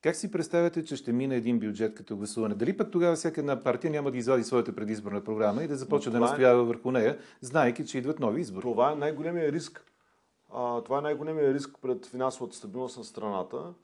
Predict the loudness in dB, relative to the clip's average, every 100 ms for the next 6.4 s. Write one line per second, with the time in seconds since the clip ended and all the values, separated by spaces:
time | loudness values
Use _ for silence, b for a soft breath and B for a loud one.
0 | b b b b b b b _ -10 -4
1 | -2 -4 -6 -6 4 6 6 0 -10 -4
2 | -2 -2 0 0 0 -4 -6 2 6 6
3 | 4 -2 -18 -14 -12 -8 -8 -2 -2 -2
4 | -6 -2 0 2 0 -6 -8 -12 -6 -2
5 | 2 4 4 2 _ _ _ _ _ _
6 | -8 -4 -2